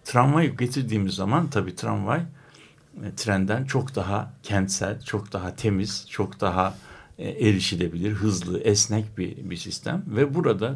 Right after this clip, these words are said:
Türkiye'de hiçbir yerde gör-, örneğine rastlamadığımız bir zenginlikte, e, bir, e, şey, e,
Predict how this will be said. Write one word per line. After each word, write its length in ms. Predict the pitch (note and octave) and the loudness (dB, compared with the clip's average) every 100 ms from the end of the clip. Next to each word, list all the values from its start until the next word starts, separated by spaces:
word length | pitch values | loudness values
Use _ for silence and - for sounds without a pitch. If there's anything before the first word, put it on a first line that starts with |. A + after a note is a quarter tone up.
| C3+ | -4
Türkiye'de 480 | C3+ C3+ A2+ A2 G#2+ | -4 -2 -2 0 0
hiçbir 440 | G#2+ G#2+ D#3 E3+ | -2 -4 0 2
yerde 400 | C3 A2 F#2 G2+ | 4 2 2 0
gör-, 260 | G2 A2+ A#2 | 2 2 4
örneğine 480 | A2+ G#2 G#2 G2+ G2 | 8 8 8 2 2
rastlamadığımız 960 | G2+ G#2+ B2 G#2+ F#2 F#2 F2+ C3 C3+ G#2+ | 2 0 2 2 2 0 -2 -2 -2 -2
bir 240 | B2 C3 - - - - - G#2 | -2 -4 -16 -18 -16 -16 -8 0
zenginlikte, 880 | F#2 G#2 F#2+ F#2+ F2 - A#2 C#3+ - - - _ - | 4 4 4 0 0 -2 -2 -2 -6 -16 -20 _ -4
e, 260 | G#2 F#2 F#2 | -2 -2 0
bir, 260 | B2+ C3+ - - - _ - | 2 2 0 -12 -20 _ -6
e, 300 | F2+ F#2 F#2 A2 G2 F2 G2 - - _ _ - | -4 -4 -8 -10 -10 -10 -12 -14 -20 _ _ -12
şey, 340 | - G#2+ F#2+ F#2+ - - - _ | 2 4 4 -2 -16 -20 -20 _
e, 100 | - | -8